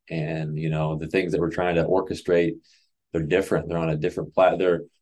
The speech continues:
all the stuff that was then, it's just every, now it's easy. Everyone knows how to do it. Everyone knows how to be a content creator. Everybody knows how to do a website, promote something, do a launch,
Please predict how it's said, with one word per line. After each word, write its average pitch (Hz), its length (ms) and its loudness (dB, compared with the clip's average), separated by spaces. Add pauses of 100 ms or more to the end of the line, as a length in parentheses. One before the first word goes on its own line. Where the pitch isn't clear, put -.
all 98 220 8
the 95 80 4
stuff 98 320 2
that 90 180 2
was 85 160 -4
then, 92 440 -4 (260)
it's - 160 -10
just - 340 -4
every, 95 360 0
now 87 260 2
it's - 140 -2
easy. 98 280 2
Everyone 90 360 2
knows 110 280 2
how 85 120 4
to 78 80 0
do 71 200 -6
it. 73 60 -10
Everyone 92 300 -2
knows 123 260 2
how 82 80 2
to 80 80 2
be 78 180 -4
a 78 60 -8
content 78 560 -10
creator. 82 300 -2
Everybody 92 240 2
knows 110 280 2
how 82 120 6
to 78 160 2 (640)
do 92 160 6
a - 20 6
website, 82 560 4
promote 85 320 -2
something, 80 400 -6
do 90 180 0
a 85 40 2
launch, 80 580 -2